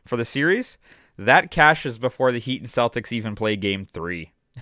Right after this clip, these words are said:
<laughs> Heat can't lose in five or less games. They've already won two. Nuggets have won three, so they can't lose unless it's in a game seven. So that's a one unit cash just like that, which is great. So we've got that out of the way, which is always nice.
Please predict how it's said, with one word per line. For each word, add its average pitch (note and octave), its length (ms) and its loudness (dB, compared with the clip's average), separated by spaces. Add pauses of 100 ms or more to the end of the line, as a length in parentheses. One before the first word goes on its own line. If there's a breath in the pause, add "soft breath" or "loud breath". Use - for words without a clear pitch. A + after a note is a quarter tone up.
(100)
<laughs> - 640 -6
Heat F3 300 -8
can't E3 340 0
lose D#3+ 480 2 (300 soft breath)
in C3+ 100 -4
five B2+ 340 6
or C3 80 4
less B2 260 4
games. A#2 280 0
They've A2 160 -4
already A#2 240 0
won B2 200 -6
two. A2 340 -6 (340 soft breath)
Nuggets C#3+ 380 2
have D3+ 140 4
won D3+ 180 4
three, C3 300 0
so C#3 120 -8
they C3 160 2
can't C3+ 320 -2
lose B2+ 240 0
unless A#2+ 280 -4
it's A#2+ 120 -8
in B2+ 80 -8
a B2 60 -6
game A#2+ 240 -2
seven. B2+ 420 -2
So A#2 160 -4
that's C3 200 0
a A#2 80 0
one C3+ 280 -2
unit C#3 340 -6
cash G#2+ 600 2
just - 380 -2
like G#2+ 380 0
that, G2+ 420 4 (380 loud breath)
which - 200 -2
is F#2 140 -8
great. G#2+ 380 0
So - 80 -20
we've G#2+ 160 -6
got A#2 220 0
that A2 140 4
out A2 60 2
of G#2 80 -4
the G#2 80 0
way, G#2 120 0
which G#2 200 -4
is F#2+ 80 -12
always G#2 340 -4
nice. G2+ 240 -8